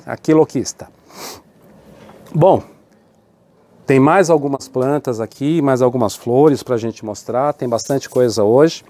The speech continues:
Mas vamos falar sobre o nosso tema, né? Vamos falar aí sobre as nossas pequenas ameaças, né?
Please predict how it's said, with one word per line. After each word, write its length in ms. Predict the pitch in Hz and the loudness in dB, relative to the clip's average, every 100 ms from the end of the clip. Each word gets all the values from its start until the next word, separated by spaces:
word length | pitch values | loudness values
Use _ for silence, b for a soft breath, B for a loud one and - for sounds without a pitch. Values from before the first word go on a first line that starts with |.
| B B B B B | B B B B B
Mas 200 | 143 202 | 0 0
vamos 260 | 160 202 220 | 2 0 0
falar 240 | 185 156 | 0 0
sobre 260 | 185 - 190 | 0 -4 -6
o 40 | |
nosso 260 | 202 214 - | -6 -6 -10
tema, 480 | - 165 233 143 - 127 | -6 -4 -4 -8 -10 -6
né? 220 | 160 196 B B B | -6 -6 B B B
Vamos 260 | 131 170 - | -2 -2 0
falar 280 | 143 147 | 2 4
aí 100 | 151 | 2
sobre 240 | 135 156 156 | 0 -2 -2
as 100 | 147 | -2
nossas 320 | 156 - - | -4 -6 -14
pequenas 800 | _ - - _ - 220 208 180 | _ -6 -6 _ -2 0 0 0
ameaças, 720 | 170 143 120 101 - 80 - | 0 0 0 -2 -6 -8 -8
né? 240 | 110 131 | -4 -4